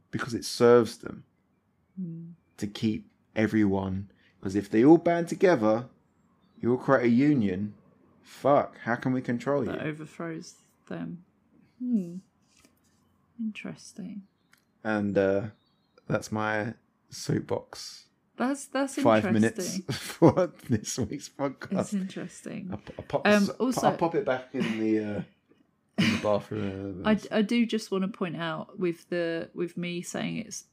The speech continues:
Speaker 2: with me saying it's okay to, to address the L G B T Q I A two plus community as the community, that's, that's a personal, um,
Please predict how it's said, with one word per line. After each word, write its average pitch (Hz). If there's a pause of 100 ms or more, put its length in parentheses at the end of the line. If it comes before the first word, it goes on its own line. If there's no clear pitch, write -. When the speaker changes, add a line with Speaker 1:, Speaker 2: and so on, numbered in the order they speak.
Speaker 2:
with 196
me 214
saying 165
it's -
okay 151 (100)
to, 147 (180)
to 160
address 147 (440)
the 156
L 156
G 151
B 151
T 156
Q 156
I 156
A 151 (160)
two -
plus - (120)
community 156 (640)
as 151 (160)
the 170
community, 151 (320)
that's, -
that's -
a 196
personal, 165 (1200)
um, 147